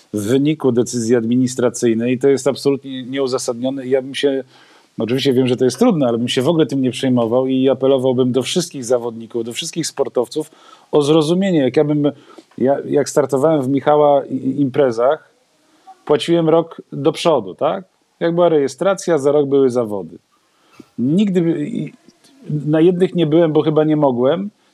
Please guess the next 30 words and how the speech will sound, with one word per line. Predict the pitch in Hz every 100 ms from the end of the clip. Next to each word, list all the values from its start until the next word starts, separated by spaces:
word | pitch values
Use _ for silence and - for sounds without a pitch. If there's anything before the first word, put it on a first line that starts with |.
| -
Nigdy | 147 196 196
nie | 180
przyszło | - 180 185
mi | 175
do | 160
głowy, | 139 147 151 170
że | 147 165 165 156
ja | 160
będę | 165 160 165
z-, | 147 139 139 139 127 131
ubiegał | 143 131 160 175
się | - 165
o |
jakiś | 160 135
zwrot | 143 165 -
pieniędzy. | 175 240 175 101 87 - - _ - - -
A | 113
w | 110
tej | 185
sytuacji | 202 185 170 156 -
jest | 170 170
to | 180 175 175 170
w | 143
dwójnasób, | 120 160 196 226 - 143 127
y, | 131 127 123 117
trudna | 143 135 131
sytuacja | 123 117 123 - 127
dla | 120
organizatora | 123 123 123 123 135 135
i, | 143 147